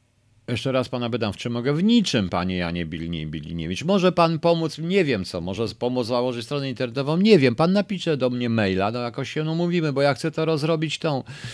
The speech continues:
bo ja chcę rzeczywiście ten ośrodek rozwinąć, tylko nie mam na to, sam nie dam rady po prostu. Sam nie dam rady po prostu, e, tego zrobić.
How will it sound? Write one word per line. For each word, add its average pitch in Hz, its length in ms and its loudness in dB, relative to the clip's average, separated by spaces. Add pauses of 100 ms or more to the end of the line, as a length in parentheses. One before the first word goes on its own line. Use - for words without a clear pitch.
(200)
bo 131 180 4
ja 143 180 8
chcę - 380 2
rzeczywiście 156 600 4
ten 156 180 4
ośrodek 156 520 4
rozwinąć, 156 720 0
tylko 110 280 0 (160)
nie 139 340 -2
mam 143 160 -2
na 135 120 -2
to, 113 480 0
sam 113 260 -4
nie 107 100 -2
dam 98 180 0
rady 80 300 -2
po - 120 -12
prostu. - 500 -14 (1080)
Sam 131 280 -2
nie 120 100 -2
dam 107 160 0
rady 80 360 -4
po - 80 -18
prostu, - 520 -20 (720)
e, 92 40 -6
tego 101 280 -2
zrobić. 92 680 0